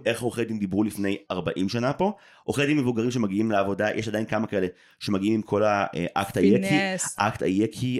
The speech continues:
Speaker 1: התיק המסודר, הדיבור שאף פעם לא עולה לצעקה, שזה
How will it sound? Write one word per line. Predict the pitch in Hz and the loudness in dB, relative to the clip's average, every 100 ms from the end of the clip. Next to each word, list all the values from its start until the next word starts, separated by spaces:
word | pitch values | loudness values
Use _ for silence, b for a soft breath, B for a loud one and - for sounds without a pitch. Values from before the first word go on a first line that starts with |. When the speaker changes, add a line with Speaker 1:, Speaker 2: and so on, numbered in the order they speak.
| - | -2
Speaker 1:
התיק | 85 85 87 - 131 135 | 0 0 -2 -4 -2 0
המסודר, | 120 - 110 104 110 92 | 0 0 0 0 -2 -6
הדיבור | 90 90 90 104 | -8 -6 -2 -2
שאף | - - - | -2 -6 -6
פעם | - 98 | -4 -2
לא | 95 | 2
עולה | - 87 | 2 0
לצעקה, | 95 98 - - - - B B B | -2 -4 -4 -4 -4 -6 B B B
שזה | - 85 101 131 | -4 0 2 2